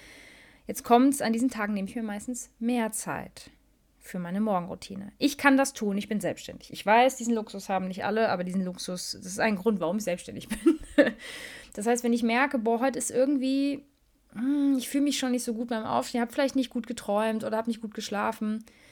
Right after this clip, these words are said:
dann nehme ich mir ein bisschen mehr Zeit und gucke, was mir gerade gut tut. Und ich habe so eine, wie so eine Werkzeugbox, Toolbox für meine Morgenroutine, denn ich mache nicht jeden Morgen identisch das Gleiche. Auch das kann für Menschen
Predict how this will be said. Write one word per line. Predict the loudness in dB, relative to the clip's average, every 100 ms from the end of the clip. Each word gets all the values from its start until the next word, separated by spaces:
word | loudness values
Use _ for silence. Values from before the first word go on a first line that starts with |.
| -20 -16
dann | -2 0
nehme | 2
ich |
mir | 0
ein | -2
bisschen | -4 -4
mehr | -2 -2 -4
Zeit | -4 -4 -4 -12 -20 _ _ -14 -6
und | 0
gucke, | 2 2
was | 0 0 -4 -10 _ -4
mir | -2 -2
gerade | -2 -4 -4
gut | -6 -8
tut. | -16 -16 -10
Und | -6
ich | 0
habe | 0 0
so | 0
eine, | 2 2 2 0 -2
wie | -2
so | 4
eine | 4 4 -2 -8 -10
Werkzeugbox, | 0 4 4 4 -2 0 0 0 -6 -2 -2 -2 -8
Toolbox | 2 2 2 -2 -2 -6
für | -4
meine | -4 -2
Morgenroutine, | 0 0 0 -2 -8 -6 -6 -4
denn | -2 -4
ich | -2
mache | -4 0 0
nicht | -2 0
jeden | 0 2
Morgen | 2 0 -2
identisch | -4 -6 -8 -10
das | -12 -4
Gleiche. | 0 0 0 -4 -4 -8 -20 -20 -20 -20 -20 _ _ _
Auch | -2 -2 -2 2
das | 4 4 0
kann | -2 2 2
für | 2 0
Menschen | 2 2 2 2 4 4 2